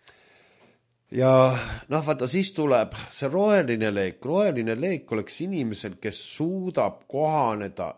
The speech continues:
igas olukorras, iga tingimustega. Ta on selline hästi muutlik, paindlik, arusaav olend. Ja siis kollane peaks olema, eh, seda hakkab, see hakkab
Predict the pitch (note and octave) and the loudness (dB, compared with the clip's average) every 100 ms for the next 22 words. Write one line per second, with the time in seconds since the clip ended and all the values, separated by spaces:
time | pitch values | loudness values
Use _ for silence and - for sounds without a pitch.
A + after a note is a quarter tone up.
0 | C3 C#3 B2 A2 C3 C3+ A2+ G#2 G#2 G#2 | -6 0 -2 -2 -4 -4 -4 -6 -4 -6
1 | - - B2 A#2 G#2+ C3+ C3+ A2+ G#2+ A2 | -8 -12 -6 -4 -4 -4 -4 -4 -4 -4
2 | G#2 - G2 F2+ G2 F#2+ - - - _ | -8 -6 -6 -4 -4 -6 -12 -20 -20 _
3 | _ G#2 G2+ G#2+ - A2 - G#2+ F#2+ C3 | _ -8 -4 -6 -6 -8 -8 -8 -4 -2
4 | A#2 F#2 - D#2 _ A2+ A#2 G#2 D#2 E2 | -2 -4 -10 -18 _ -2 -2 -4 -8 -8
5 | A2 A2+ F#2+ D#2+ F2 G1+ A1+ - _ G2 | -2 0 -2 -6 -10 -10 -14 -20 _ -4
6 | F2+ C2 - - - _ _ - - _ | -4 -6 -14 -20 -20 _ _ -20 -20 _
7 | _ _ _ _ - C3+ D3+ D#3 E3+ - | _ _ _ _ -6 -2 0 -2 -6 -4
8 | A3+ B3 A3 D3+ D3 D3+ - F3+ F#3+ D#3 | -2 0 0 0 -2 -4 -4 -2 -2 -2
9 | C3+ C3 C3 - - _ _ _ - - | 0 -2 -2 -10 -20 _ _ _ -20 -12
10 | - A#2+ A#2 A#2 A2+ C#3 C#3+ C#3+ C3+ - | -6 -2 0 0 -2 -4 -4 -4 -8 -8
11 | - - A#2+ - D#3 - A2+ | -20 -16 -6 -2 -2 -4 -2